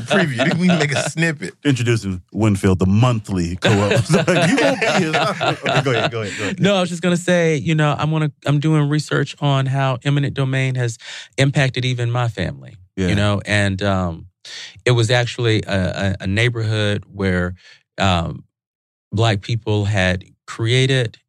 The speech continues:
Speaker 3: you know, some very nice homes. They had, had very nice homes, but I think in my research that I'm finding out is that there was a level of jealousy,
Speaker 2: Mm.
Speaker 3: um,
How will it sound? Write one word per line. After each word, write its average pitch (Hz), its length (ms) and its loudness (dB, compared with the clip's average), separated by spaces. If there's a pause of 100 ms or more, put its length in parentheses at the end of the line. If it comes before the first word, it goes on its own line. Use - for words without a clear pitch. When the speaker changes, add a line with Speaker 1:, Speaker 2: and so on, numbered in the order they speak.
Speaker 3:
you 135 120 2
know, 117 380 0 (220)
some 107 280 -2
very 139 300 2
nice 123 260 0
homes. 90 360 -8
They 104 140 0
had, 92 240 2 (760)
had 113 160 2
very 127 200 2
nice 120 240 -2
homes, 113 380 -2
but 98 340 -2 (180)
I 107 120 0
think 151 640 -4 (240)
in 127 140 4
my 123 120 2
research 110 540 -2
that 104 100 -4
I'm 101 140 -2
finding 107 420 -4
out 90 260 0 (380)
is 107 160 2
that 101 220 0
there 110 260 2
was 101 480 0
a 98 80 -8
level 107 380 0
of 98 100 -2
jealousy, 90 720 -2 (240)
Speaker 2:
Mm. 101 40 0
Speaker 3:
um, 85 440 0